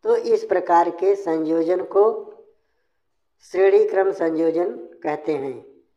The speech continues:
इस प्रकार के संयोजन में सभी प्रतिरोधों में एक समान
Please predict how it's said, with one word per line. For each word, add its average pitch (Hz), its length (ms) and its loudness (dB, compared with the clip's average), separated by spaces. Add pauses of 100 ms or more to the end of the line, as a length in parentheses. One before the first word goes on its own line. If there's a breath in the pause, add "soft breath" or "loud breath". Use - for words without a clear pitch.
(500)
इस 196 180 2
प्रकार 202 500 2 (220)
के 233 160 4
संयोजन 180 720 2
में 220 320 2 (880)
सभी 180 300 2
प्रतिरोधों 180 680 2
में 202 240 6 (880)
एक 392 260 2
समान 370 400 0